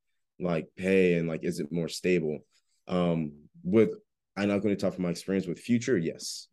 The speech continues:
it is more stable, you know, and without getting into pay structure and all that stuff, um, yeah, you, you get, you get a,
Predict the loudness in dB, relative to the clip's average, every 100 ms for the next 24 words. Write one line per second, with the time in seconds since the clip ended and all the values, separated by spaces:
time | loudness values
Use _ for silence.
0 | 2 2 4 2 0 2 2 2 -2 -4
1 | _ -4 0 2 0 0 0 0 2 2
2 | 2 2 2 0 -2 -6 -4 0 0 0
3 | -4 -2 -2 0 -2 -2 0 0 -2 _
4 | _ _ _ 0 0 0 4 4 4 0
5 | -4 -4 0 2 0 -2 -2 0 -2 0
6 | -2 0 -2